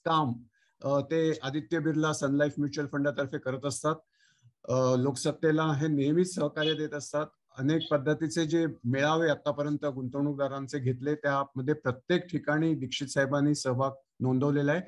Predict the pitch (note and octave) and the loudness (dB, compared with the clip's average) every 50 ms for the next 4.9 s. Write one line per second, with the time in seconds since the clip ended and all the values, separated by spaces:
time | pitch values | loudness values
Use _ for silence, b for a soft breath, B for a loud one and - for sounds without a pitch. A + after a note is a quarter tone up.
0 | b b b b b b b B2+ C3+ D3 C#3 B2+ C3 C3 D#3+ F3+ F3+ - D3 C#3 | b b b b b b b -2 0 2 4 4 4 4 4 2 2 2 0 0
1 | A#2 E3 F3 F#3 F#3+ G3 G3 G3 G3 G3 - - D3 D3+ D3 D3 D3 - - _ | 2 2 2 4 4 4 4 2 0 -2 -6 -6 -4 -2 -2 -2 -2 -4 -8 _
2 | _ - - C#3+ C3+ D#3 E3+ E3+ E3 E3+ - D#3 C#3+ C3+ B2+ - - _ _ _ | _ -2 -2 0 0 0 0 -2 -2 -4 -4 -2 -2 -2 -2 -4 -10 _ _ _
3 | _ _ _ _ _ _ _ _ - A#2+ B2+ D3 C#3 E3+ F3+ F#3 F#3 F#3+ F#3 F3 | _ _ _ _ _ _ _ _ -8 -2 0 2 2 4 2 4 4 4 6 6
4 | E3+ D#3+ - E3+ F#3 F#3 F#3 F3+ F#3+ F#3+ - _ _ - C3 D3 D#3 | 4 2 0 0 2 2 2 2 0 0 -2 _ _ -8 -6 -4 -4